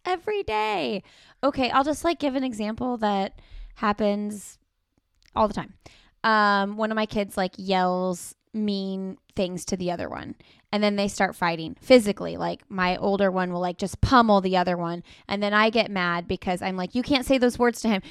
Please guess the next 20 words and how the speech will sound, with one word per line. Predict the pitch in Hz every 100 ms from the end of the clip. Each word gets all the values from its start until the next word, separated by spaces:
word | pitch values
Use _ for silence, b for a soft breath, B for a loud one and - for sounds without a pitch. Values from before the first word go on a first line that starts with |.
| B
You | 262
can't | 262 269 -
physically | 247 247 254 233
assault | 220 233 220
him." | 214 202 - B
Like, | 240 220 - b
and | 254
it | 233
just, | 247 -
like, | 233 208 b
and | 285 294 285
just | 320
nobody | 302 311 311
listens. | 277 277 208 - - _ -
Like, | 254
everybody | 285 285 269
just | 247 -
keeps | 277 -
doing | 240 240 202
it. | -